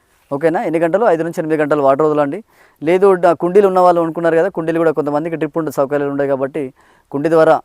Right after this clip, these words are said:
కాలువల ద్వారా కట్టుతారు కాబట్టి కాలువల ద్వారా ఇచ్చే ప్రయత్నం చేయండి తప్పకుండా.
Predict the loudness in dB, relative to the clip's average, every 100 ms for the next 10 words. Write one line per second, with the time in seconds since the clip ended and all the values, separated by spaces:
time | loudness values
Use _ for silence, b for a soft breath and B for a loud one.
0 | _ -8 0 2 4 4 4 2 0 0
1 | 2 0 -2 -6 0 2 2 4 2 2
2 | -2 -2 -2 -2 -2 -4 -4 -4 -4